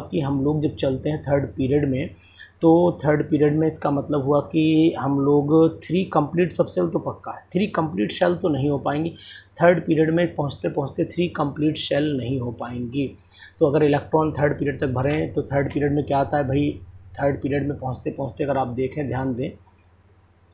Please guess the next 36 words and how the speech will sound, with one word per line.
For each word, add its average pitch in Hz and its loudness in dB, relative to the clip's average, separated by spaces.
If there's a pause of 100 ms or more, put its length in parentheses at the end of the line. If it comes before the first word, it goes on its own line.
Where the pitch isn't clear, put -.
(580)
तो 143 6
हम 143 -2
ऐसे 135 2
कर 135 0
लेते 131 0
हैं 143 -2
third 139 4
period 131 0
में, 160 0
अ, - -10 (480)
पहले 135 0
इसे 131 -2
मिटाएं, 123 -2 (160)
तब 135 -2
आपको 123 -4
बताते 120 -6
हैं 143 -2
कि - -8
third 123 -4
period 120 -4
में 123 -4
हमें 143 -4
कैसे 123 -4
भरने 113 -8
होते 117 -10
हैं। 156 -8 (360)
देखिए, 139 2
ये 147 4
हो 147 6
गया 147 4
आपका 143 0
first, - -4 (360)
first - -4
period 156 4
हो 147 4
गया, 165 -2